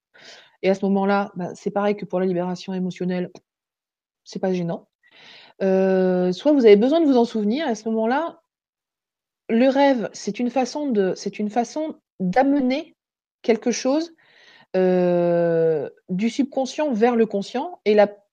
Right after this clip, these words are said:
prise de conscience que, dont vous pourriez vous souvenir par le rêve, en fait, elle vous viendra à un autre moment quand vous serez en éveil. Alors, ça pourrait être, heu, très bien, tout à fait une prise de conscience, par exemple, je sais pas, quelque chose, vous a-, vous aurez l'impression de l'avoir déjà vu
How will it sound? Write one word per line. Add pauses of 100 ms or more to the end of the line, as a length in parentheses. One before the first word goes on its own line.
prise
de
conscience (1000)
que,
dont
vous
pourriez
vous
souvenir
par
le
rêve,
en
fait, (360)
elle
vous
viendra
à
un
autre
moment
quand
vous
serez
en
éveil. (720)
Alors,
ça
pourrait
être,
heu,
très
bien, (360)
tout
à
fait
une
prise
de
conscience,
par
exemple, (500)
je
sais
pas,
quelque
chose,
vous
a-,
vous
aurez
l'impression
de
l'avoir
déjà
vu